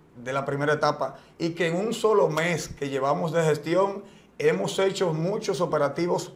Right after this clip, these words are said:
me-, eh, muchos operativos de, de camiones de agua para la ciudadanía, hemos hecho, eh, operativos de fumigación,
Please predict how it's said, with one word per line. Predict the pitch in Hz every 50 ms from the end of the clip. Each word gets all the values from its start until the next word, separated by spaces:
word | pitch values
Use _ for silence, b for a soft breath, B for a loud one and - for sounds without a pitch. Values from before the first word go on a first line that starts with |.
| - -
me-, | - 127 127 139 156 160 156 -
eh, | 131 139 135 123
muchos | 143 147 165 160 180 180
operativos | 202 - 180 175 165 156 - 180 175 180 196 190 180 B B B B B B B _ - - - - - -
de, | - 143 147 147 143 143 139 135 131 123 120 113 110 - - - - - - - - - - - _ _ _ _ _ _ -
de | - 123 120 143 143 147 143 139 135 131
camiones | - 135 135 139 143 160 175 170
de | 160 156 147
agua | 147 156 170 175 160 156 151
para | 151 143 139 135
la | 135 131 127 123 123 120
ciudadanía, | - 139 131 131 131 127 131 147 165 170 151
hemos | 143 147 156 170 156 - - -
hecho, | - 151 156 156 156 - 156 151 139 120 - - - b b b b b b _ _ -
eh, | 120 131 135 135 139
operativos | 135 - - 135 135 131 131 - 160 165 165 175 175 170 - - - - - - _ _ _ _ _ -
de | - 123 - 139
fumigación, | - 143 139 143 147 143 135 135 - 143 151 170 175 175 170 160 165